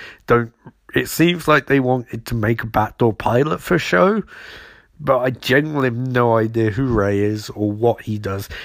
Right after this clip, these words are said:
He's kind of like an Iron Man guy who has a suit which, that suit would be perfect for Barry to use, so he wouldn't get stung by bees or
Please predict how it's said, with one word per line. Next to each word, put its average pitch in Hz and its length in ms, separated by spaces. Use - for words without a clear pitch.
He's 139 240
kind 220 240
of 175 40
like 160 200
an 123 100
Iron 143 300
Man 175 260
guy 190 380
who 147 120
has 160 240
a 143 60
suit 214 460
which, - 380
that 214 240
suit 277 360
would 175 160
be 185 140
perfect - 520
for - 140
Barry 190 320
to 139 160
use, 120 360
so - 120
he 175 60
wouldn't 196 240
get 165 140
stung 190 340
by 160 160
bees 170 600
or 120 220